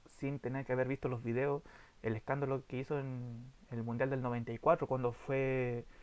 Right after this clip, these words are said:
sacado prácticamente desde la cancha por, por doping, y eso fue algo letal, o sea, quien conocía, o sea, quien no conocía la vida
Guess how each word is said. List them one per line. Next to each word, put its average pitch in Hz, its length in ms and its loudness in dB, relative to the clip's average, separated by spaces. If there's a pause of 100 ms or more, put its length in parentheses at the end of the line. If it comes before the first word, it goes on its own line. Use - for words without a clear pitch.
(180)
sacado 143 540 2
prácticamente 143 600 -4
desde 123 200 0
la 117 120 0
cancha 165 360 -2
por, 170 380 4 (180)
por 117 160 2
doping, 123 300 4 (200)
y 131 80 2
eso 143 340 2 (260)
fue 139 180 4
algo 135 440 4
letal, 127 420 -2
o 120 40 -2
sea, - 400 -4 (1000)
quien 135 640 0
conocía, 127 1000 0
o 127 80 -4
sea, - 160 -4
quien 131 240 -2
no 139 100 2
conocía 135 400 0
la 127 120 2
vida 127 640 0